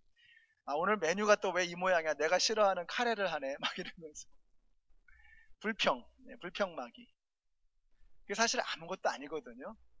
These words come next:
가만히 생각해 보세요. 그러니까 아무것도 아니에요. 네, 그런 거 가지고 불평하게 만들고,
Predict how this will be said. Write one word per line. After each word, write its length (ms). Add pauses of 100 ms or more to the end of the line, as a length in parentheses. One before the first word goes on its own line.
(100)
가만히 280
생각해 300
보세요. 180
그러니까 220
아무것도 400
아니에요. 400 (840)
네, 120
그런 240
거 120
가지고 320
불평하게 560
만들고, 680